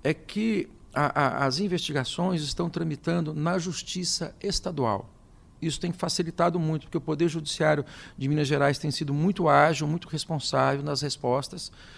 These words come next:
né? Nós conseguimos, no primeiro dia, no dia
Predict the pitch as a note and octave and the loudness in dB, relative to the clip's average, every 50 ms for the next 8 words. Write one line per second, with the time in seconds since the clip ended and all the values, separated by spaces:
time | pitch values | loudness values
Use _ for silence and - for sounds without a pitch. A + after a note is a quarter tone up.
0 | - - - - - - C#3+ D3 D3+ D3+ D3+ E3 E3+ - - F3+ F3+ - - F3 | -20 -20 -20 -16 -6 0 2 2 4 6 6 4 4 4 2 2 2 2 2 0
1 | C#3+ C3 D#3 F3 E3 D3+ C3 - - - - - - - D#3 G#3 - - G3 F3+ | -2 -2 0 0 0 0 -2 -4 -6 -12 -18 -12 0 4 4 6 8 6 6 8
2 | F#3 G#3+ A3 G#3+ F3 C3+ C3+ E3+ G3 G3+ F3+ C#3 G#2 - - - - - - - | 8 8 6 6 4 0 -2 0 2 2 2 2 2 0 -6 -14 -20 -20 -20 -20
3 | - - - C3 C3 B2+ A#2+ A2+ B2 D#3 F3+ F3+ E3+ | -18 -10 -6 -6 -4 -4 -6 -6 -2 0 0 0 0